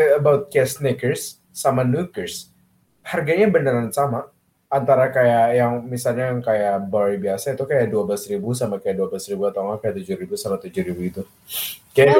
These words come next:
Speaker 1: dua belas
Speaker 2: kalau,
Speaker 1: deh.
Speaker 2: kalau itu sih gue nggak tahu, karena gue nggak,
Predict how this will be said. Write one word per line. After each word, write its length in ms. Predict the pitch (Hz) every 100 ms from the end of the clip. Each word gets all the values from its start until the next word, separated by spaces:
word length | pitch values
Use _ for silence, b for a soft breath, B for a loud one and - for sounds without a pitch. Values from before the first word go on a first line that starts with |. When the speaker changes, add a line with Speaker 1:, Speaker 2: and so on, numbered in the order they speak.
| -
Speaker 1:
dua 80 |
belas 80 | -
Speaker 2:
kalau, 160 | - 95
Speaker 1:
deh. 140 | - - _ _ - _ _
Speaker 2:
kalau 240 | - 247
itu 200 | 247 254 294
sih 160 | 330
gue 140 | 269 269
nggak 240 | 262 208
tahu, 240 | 185 175 165
karena 240 | 208 202
gue 160 | 220 233
nggak, 180 | 233